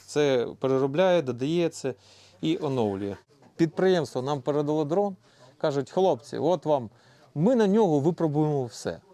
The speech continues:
От. Ми, блін, якщо б ви бачили, скільки нагружали, е, ну, цю ж волю є, то,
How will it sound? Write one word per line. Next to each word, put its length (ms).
От. 200
Ми, 420
блін, 720
якщо 300
б 20
ви 120
бачили, 460
скільки 380
нагружали, 640
е, 800
ну, 280
цю 340
ж 140
волю 400
є, 280
то, 420